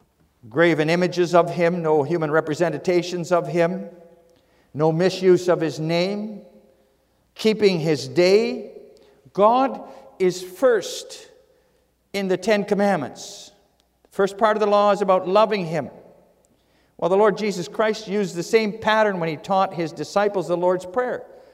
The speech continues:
God first. Our needs in relation to God first of all.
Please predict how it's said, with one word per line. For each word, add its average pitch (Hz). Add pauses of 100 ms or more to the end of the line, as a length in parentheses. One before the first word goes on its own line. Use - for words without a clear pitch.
(240)
God 214
first. - (1000)
Our 185
needs 233
in 196
relation 196
to 180
God 220
first -
of 202
all. -